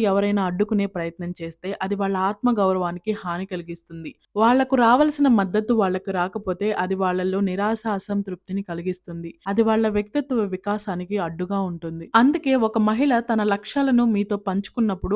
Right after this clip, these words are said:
ఆమెకు తగినంత ప్రోత్సాహం, సహాయం అందించాలి. ఒకవేళ మీరు ఆమె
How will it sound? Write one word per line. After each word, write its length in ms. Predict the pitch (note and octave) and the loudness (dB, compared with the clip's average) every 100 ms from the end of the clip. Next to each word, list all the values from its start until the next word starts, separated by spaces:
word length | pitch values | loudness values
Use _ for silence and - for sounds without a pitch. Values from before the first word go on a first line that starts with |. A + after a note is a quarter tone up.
| A3 | -2
ఆమెకు 280 | F#3+ G#3 G#3 | -2 -2 -2
తగినంత 480 | G#3 F#3+ A3 A#3 A3+ | -4 0 2 2 0
ప్రోత్సాహం, 640 | G#3+ G3 A3 - A3 A3 A#3 | -2 -2 -2 -2 -2 0 0
సహాయం 480 | - D#3+ G3 G3+ G#3 | -2 -4 -4 -2 -2
అందించాలి. 600 | F3 F3+ F#3+ F#3 E3+ D#3+ - _ | -4 -4 -6 -6 -10 -10 -18 _
ఒకవేళ 440 | A3 A3 B3+ C4 D4+ | 0 4 4 6 6
మీరు 300 | B3+ B3+ C#4+ | 6 6 4
ఆమె 240 | B3+ G#3+ | 4 4